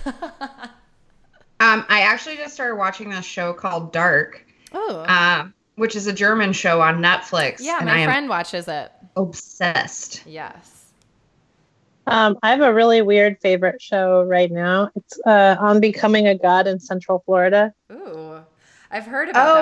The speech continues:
Speaker 1: that
Speaker 2: I
Speaker 1: one.
Speaker 2: saw the previews for that. Or I saw,
Speaker 3: Huh.
Speaker 2: like, like, a video of,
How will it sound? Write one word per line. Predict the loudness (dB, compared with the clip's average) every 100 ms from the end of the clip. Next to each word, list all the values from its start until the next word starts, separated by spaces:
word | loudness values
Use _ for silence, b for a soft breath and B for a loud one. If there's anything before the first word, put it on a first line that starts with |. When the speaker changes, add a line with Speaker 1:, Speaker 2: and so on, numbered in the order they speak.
| 4
Speaker 1:
that |
Speaker 2:
I | 2
Speaker 1:
one. |
Speaker 2:
saw | 0 -4 -4
the | -4
previews | -10 -14 -12 -8 -8 -8
for | -8
that. | -2 0 0
Or | 2 2
I | 2
saw, | 0 0 2
Speaker 3:
Huh. |
Speaker 2:
like, | 2 0 -4 -16 _ b b b _ _ _ _ _ _ _ _ -6
like, | -4 -2
a | -4
video | -4 -4 0 2
of, | 2 2 -2